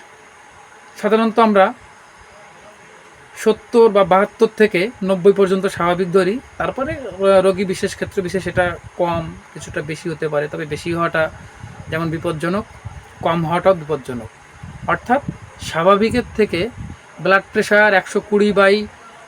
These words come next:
আশি এমএমএইচজি এর থেকে উপরে বা নিচে আসলে বিপজ্জনক, বিটটাও বেশি হলে বিপজ্জনক,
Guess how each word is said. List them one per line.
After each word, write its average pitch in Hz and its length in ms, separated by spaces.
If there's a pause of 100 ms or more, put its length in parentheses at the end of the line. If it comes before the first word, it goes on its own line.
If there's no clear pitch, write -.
আশি 208 520
এমএমএইচজি 190 640
এর 196 60 (140)
থেকে 190 360 (400)
উপরে 202 400
বা 190 160
নিচে 190 340
আসলে 190 480 (560)
বিপজ্জনক, 175 580 (1040)
বিটটাও 202 580
বেশি 180 340
হলে 196 320 (220)
বিপজ্জনক, 185 640